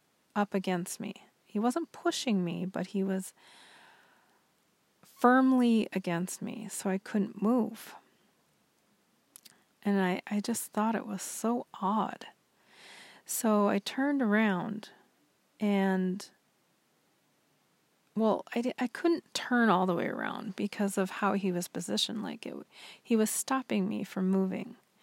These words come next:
And I, I could really feel, like, that his body was against mine from my waist down, like, his legs were against my legs. But I try-, attempted to kinda, like, crane around a little bit and say, "What are you doing?"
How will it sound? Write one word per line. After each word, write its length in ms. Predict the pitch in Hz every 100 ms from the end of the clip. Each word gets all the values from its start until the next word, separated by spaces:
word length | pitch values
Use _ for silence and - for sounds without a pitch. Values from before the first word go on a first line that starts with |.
| - - - - -
And 140 | 214
I, 180 | 208 202 -
I 80 | 220
could 300 | - 220 233
really 260 | 302 294
feel, 340 | - - 220 185
like, 180 | - 226 _ _ _ -
that 260 | 214 190 -
his 220 | - 208 185
body 360 | 196 202 214
was 180 | 185 180
against 400 | 185 180 208 -
mine 320 | 190 175 170
from 200 | - 180
my 140 | 175 175
waist 340 | 180 185 -
down, 320 | - 180 -
like, 200 | - 196
his 140 | 190 185
legs 360 | 180 202 202
were 140 | 202 190
against 340 | 202 208 -
my 200 | 180 190
legs. 420 | 226 - 262 - _ - - - - - - - -
But 120 | 214
I 120 | 202
try-, 380 | - - 254 -
attempted 540 | 220 - 349 370 240 208
to 100 | -
kinda, 320 | - 190 185
like, 280 | 180 170 - _ -
crane 320 | - 190 190
around 360 | 175 180 190
a 80 | 185
little 180 | 165 -
bit 280 | 190 - -
and 240 | 202 190 190
say, 220 | 202 196
"What 200 | 220 -
are 100 | 262
you 120 | 196
doing?" 640 | 185 220 277 190 - 233